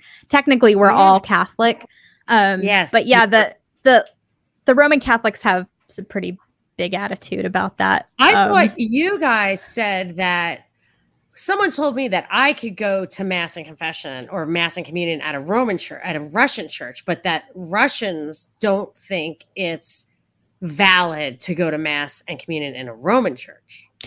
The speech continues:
Speaker 1: No, they don't. A-, and, like, I would not, if, if my only option was to go to Catholic, a Catholic church or to pray at
Speaker 2: Right.
Speaker 1: home, the
Speaker 2: You
Speaker 1: better
Speaker 2: would not
Speaker 1: option
Speaker 2: go
Speaker 1: would
Speaker 2: to
Speaker 1: be for me
Speaker 2: church.
Speaker 1: to pray at home.
Speaker 2: Right.
Speaker 1: Yeah, I wouldn't go and commune in a Catholic church.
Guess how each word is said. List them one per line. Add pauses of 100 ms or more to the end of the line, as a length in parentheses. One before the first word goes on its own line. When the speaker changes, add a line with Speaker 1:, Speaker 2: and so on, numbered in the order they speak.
(180)
Speaker 1:
No,
they
don't. (100)
A-, (160)
and,
like,
I
would
not,
if, (120)
if
my
only
option
was
to
go
to
Catholic,
a
Catholic
church
or
to
pray
at
Speaker 2:
Right.
Speaker 1:
home, (500)
the
Speaker 2:
You
Speaker 1:
better
Speaker 2:
would
not
Speaker 1:
option
Speaker 2:
go
Speaker 1:
would
Speaker 2:
to
Speaker 1:
be
for
me
Speaker 2:
church.
Speaker 1:
to
pray
at
home.
Speaker 2:
Right.
Speaker 1:
Yeah,
I
wouldn't
go
and
commune
in
a
Catholic
church.